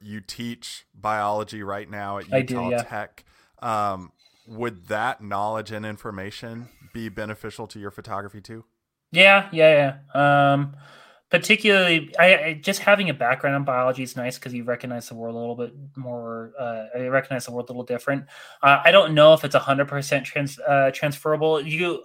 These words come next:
Speaker 2: this is one thing you, you gain an appreciation for. I, did you ever go to school, uh, and pick up a degree in anything?
Speaker 1: Yeah, I have a geography degree.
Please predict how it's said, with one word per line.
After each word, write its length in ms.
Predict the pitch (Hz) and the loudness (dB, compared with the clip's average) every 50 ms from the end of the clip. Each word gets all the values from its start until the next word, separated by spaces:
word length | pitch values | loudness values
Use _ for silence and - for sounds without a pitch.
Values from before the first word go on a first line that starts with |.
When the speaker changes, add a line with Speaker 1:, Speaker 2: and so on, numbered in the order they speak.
| - 180 170 | -10 -4 -2
Speaker 2:
this 160 | 196 208 - | -2 -2 -2
is 100 | 254 240 | -2 2
one 220 | 240 240 226 214 | 2 2 2 2
thing 160 | 220 196 190 | -2 -4 -4
you, 180 | 170 156 151 143 | -4 -6 -10 -10
you 180 | 143 160 156 143 | -8 -8 -8 -8
gain 360 | 147 - - 156 156 165 160 | -8 -6 -4 -4 -2 -2 -2
an 160 | 151 143 135 | -2 -4 -4
appreciation 560 | 131 - - 147 139 - - 131 131 - 143 | -6 -6 -6 -8 -6 -4 -6 -6 -6 -6 -10
for. 380 | 139 - 156 156 156 170 170 - - - - - - _ - | -10 -6 -2 2 2 2 2 0 -10 -18 -20 -20 -20 _ 4
I, 380 | 165 175 190 185 165 160 151 143 | 6 6 6 6 2 -2 -6 -6
did 200 | - 180 175 170 | -4 -4 -2 0
you 100 | 202 214 | 2 2
ever 380 | 208 208 202 196 190 180 156 160 | 4 4 4 2 2 0 -2 -2
go 160 | 147 175 175 | -2 -2 -2
to 80 | 170 | 0
school, 540 | 170 - - 165 160 165 165 165 170 165 156 | -2 -6 -6 -4 -2 0 0 2 2 2 2
uh, 400 | 131 139 147 147 147 143 143 143 135 | 4 4 4 6 6 4 2 0 0
and 120 | 139 143 143 | -2 -4 -6
pick 140 | 151 139 151 | -8 -8 -8
up 100 | 147 - | -8 -6
a 40 | |
degree 280 | 139 139 131 139 139 139 | -10 -10 -8 -4 -4 -4
in 80 | 139 139 | -4 -4
anything? 420 | 139 147 147 143 151 151 160 156 _ _ _ _ _ _ _ _ _ _ _ _ _ | -6 -8 -8 -10 -12 -12 -12 -16 _ _ _ _ _ _ _ _ _ _ _ _ _
Speaker 1:
Yeah, 280 | 113 123 123 120 110 - | -4 0 2 2 0 0
I 220 | - 110 113 123 135 | -2 -4 -4 -4 -4
have 480 | 135 131 123 127 123 120 120 117 113 | -6 -6 -4 -2 -2 -2 -4 -6 -8
a 320 | 110 82 107 107 101 101 98 | -12 -10 -8 -8 -8 -8 -10
geography 640 | 90 101 98 98 98 98 95 95 92 - 101 92 | -12 -10 -6 -4 -4 -4 -4 -6 -12 -14 -16 -18
degree. 300 | 82 85 - 85 73 64 | -18 -16 -16 -16 -18 -18